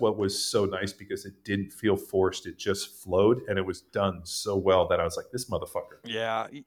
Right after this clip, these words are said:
Speaker 2: yeah. And,
Speaker 1: So
Speaker 2: and for me, man, it's one of the greatest gifts to have you in the room because, like, w-, it, it, the only reason I feel crazy is, like, I, you know how much time I spend reflecting, right? Like, I sit alone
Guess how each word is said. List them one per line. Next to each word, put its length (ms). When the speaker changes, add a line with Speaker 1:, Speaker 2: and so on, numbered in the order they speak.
Speaker 2:
yeah. 240
And, 140
Speaker 1:
So 60
Speaker 2:
and 220
for 140
me, 180
man, 240
it's 160
one 120
of 60
the 80
greatest 400
gifts 240
to 100
have 220
you 120
in 60
the 120
room 240
because, 560
like, 380
w-, 180
it, 380
it, 120
the 120
only 160
reason 260
I 120
feel 220
crazy 420
is, 460
like, 200
I, 460
you 280
know 140
how 120
much 220
time 220
I 80
spend 240
reflecting, 500
right? 220
Like, 160
I 120
sit 320
alone 540